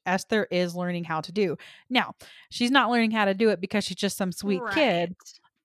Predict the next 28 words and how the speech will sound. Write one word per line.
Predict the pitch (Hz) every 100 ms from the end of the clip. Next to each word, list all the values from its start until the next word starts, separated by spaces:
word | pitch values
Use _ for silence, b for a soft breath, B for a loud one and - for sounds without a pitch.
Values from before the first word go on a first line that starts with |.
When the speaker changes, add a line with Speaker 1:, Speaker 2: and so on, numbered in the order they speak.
| -
Speaker 1:
But, | 202 269 214 160 123 - - - -
you | 254 214
know, | 160 151
it's | 185 214
all | 196 196
for | - 180 165 - b -
purposes. | 262 285 254 180 170 175 -
But | - 208 - _ -
as | 254 -
far | 494
as | 226 185
they | 294
know, | 226 180 170
she | 170 233
is | 226 254 226
learning | 214 190
how | 180 175
to |
do | 165 175
it | - _ -
because | 214 226 214
she | 214
wants | 185 180
to | 185
communicate | - 170 160 156 160
with | 143 -
her | 151
sister. | - - - 165